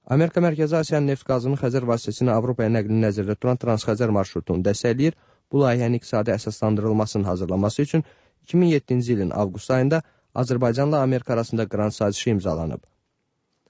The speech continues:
Azərbaycan hökuməti P K K terrorçularının Ermənistan tərəfindən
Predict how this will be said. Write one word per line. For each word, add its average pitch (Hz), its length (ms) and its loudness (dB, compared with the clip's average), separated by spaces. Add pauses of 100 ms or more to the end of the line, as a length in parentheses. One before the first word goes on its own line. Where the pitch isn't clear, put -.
(160)
Azərbaycan 156 520 2
hökuməti 175 280 -2
P 156 160 -2
K 156 140 -4
K 160 120 -2
terrorçularının 135 600 0
Ermənistan 135 400 0
tərəfindən 127 320 0